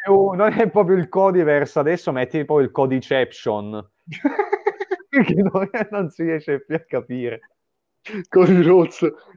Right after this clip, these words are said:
Speaker 2: directed
Speaker 1: Ecco.
Speaker 2: by Christopher Nolan. <laughs>
Speaker 1: <laughs> Esatto. Ragazzi, però Cody Rhodes è tipo un, eh, come posso dire, è, è, è contorto, ma proprio contorto se fosse così.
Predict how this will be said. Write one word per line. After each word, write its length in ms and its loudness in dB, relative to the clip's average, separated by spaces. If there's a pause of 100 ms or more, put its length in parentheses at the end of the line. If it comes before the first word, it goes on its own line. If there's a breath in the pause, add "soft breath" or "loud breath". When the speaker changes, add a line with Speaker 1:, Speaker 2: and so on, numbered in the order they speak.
Speaker 2:
directed 500 2
Speaker 1:
Ecco. 180 2
Speaker 2:
by 120 4
Christopher 500 -2
Nolan. 400 0
<laughs> 260 -2 (440)
Speaker 1:
<laughs> 680 -6
Esatto. 600 -2 (1200 loud breath)
Ragazzi, 440 -2
però 320 -4
Cody 280 -4
Rhodes 320 -2
è 100 -4
tipo 600 -4
un, 360 -12 (760)
eh, 40 -20
come 180 -8
posso 300 -8
dire, 680 -8 (320)
è, 180 -14
è, 0 -
è 360 -12
contorto, 1160 -2 (240)
ma 140 -4
proprio 300 0
contorto 960 -2
se 160 -6
fosse 440 -8
così. 420 -10